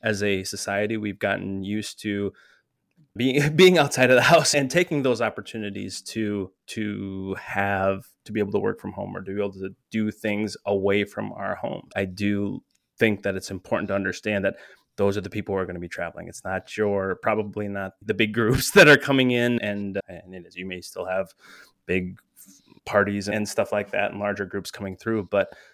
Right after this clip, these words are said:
most of the time it is going to be those smaller getaways from shorter distances that it is. Even offering, like, a gas card <laughs> or something like that for those people who are coming from drive, drive to destinations. I think that's another opportunity to just get that mindset of that e-, extra value in there. But,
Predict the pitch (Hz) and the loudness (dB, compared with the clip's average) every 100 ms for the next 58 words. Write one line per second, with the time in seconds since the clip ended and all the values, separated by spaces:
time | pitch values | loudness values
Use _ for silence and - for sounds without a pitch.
0 | _ 104 110 - 113 - 104 98 107 - | _ 0 0 0 -4 0 -2 0 -4 -4
1 | 101 95 90 95 98 95 - 98 95 92 | -6 -6 -6 -4 -4 -6 -6 -4 -4 -4
2 | 87 92 92 92 92 92 - _ - 95 | -6 -6 -2 -2 -4 -8 -14 _ -10 -6
3 | 98 - 98 98 98 95 - 90 87 92 | -4 0 2 2 0 -2 -6 -12 -10 -8
4 | 90 90 - 90 90 - _ - 95 107 | -8 -10 -6 -2 -2 -6 _ -10 -2 2
5 | 92 92 101 104 101 - _ - - 101 | 0 -2 -6 -4 -6 -8 _ -10 -4 -4
6 | - 107 98 98 - - - - - 135 | -2 -6 -6 -6 -2 -2 -2 0 4 8
7 | 226 190 160 156 143 147 151 - 123 110 | 8 8 6 6 6 8 6 6 -2 -4
8 | 139 127 120 131 117 127 - - 120 101 | -2 -2 2 4 4 2 0 -6 -6 -6
9 | 110 101 104 101 - - 107 104 110 - | -8 -2 -2 -2 -4 -2 -2 -2 -8 -8
10 | 104 - 110 104 90 92 - - - - | -10 -8 -10 -10 -12 -14 -18 -20 -14 -6
11 | 120 110 107 110 110 104 101 98 101 - | -2 0 -2 0 -2 0 -2 -2 -6 -4
12 | 110 107 98 98 110 - - - - - | -2 -2 -4 -2 -2 -2 -10 -20 -20 -20
13 | - _ 135 120 107 110 110 107 104 98 | -20 _ 0 2 2 0 -2 -4 -4 -2
14 | 95 95 - 113 - 98 95 92 92 90 | -2 -2 -4 -8 -10 -10 -8 -6 -8 -10
15 | 87 87 92 107 101 | -10 -12 -6 -2 -2